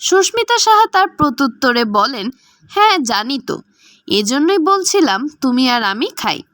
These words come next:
আমি কফি বানাতে যাই। তুমি বললে, 'একটু দাঁড়াও, আগে মায়ের কাছে বলে আসি।' তুমি মায়ের কাছে গেলে, কিছুক্ষণ পর ফিরে এসে বললে, 'মা বলেছেন তুমি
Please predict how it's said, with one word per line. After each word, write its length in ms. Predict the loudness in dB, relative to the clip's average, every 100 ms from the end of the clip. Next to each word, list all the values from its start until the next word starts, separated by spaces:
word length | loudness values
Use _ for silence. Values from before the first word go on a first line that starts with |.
| _ _ _
আমি 240 | -6 -4 -4 -2
কফি 300 | -2 0 0
বানাতে 440 | 0 -4 -4 -6
যাই। 220 | -4 -4 -6 _ _ _ _ _
তুমি 200 | 0 0 2
বললে, 380 | 0 -2 -2 -4 -8 _
'একটু 320 | -2 -2 -2 -2
দাঁড়াও, 360 | 0 -2 -2 -6 _ _ _
আগে 280 | -6 0 0
মায়ের 360 | 0 0 -2 0
কাছে 340 | 0 0 0 -2
বলে 360 | -2 -2 0 0
আসি।' 300 | -2 -2 -4 -10 _ -4
তুমি 200 | 0 2
মায়ের 300 | 2 0 -2
কাছে 300 | -2 -2 0 2
গেলে, 260 | 0 0 -4 _ -20 -6
কিছুক্ষণ 500 | -2 -2 -2 0 -2
পর 180 | 0 -2
ফিরে 300 | 0 -2 0
এসে 260 | 0 -2 -2
বললে, 340 | 0 2 0 -4 -10 -20 -20 -14 -2
'মা 180 | 2 2
বলেছেন 540 | 2 0 -2 -2 0 -2
তুমি 320 | -4 -2 0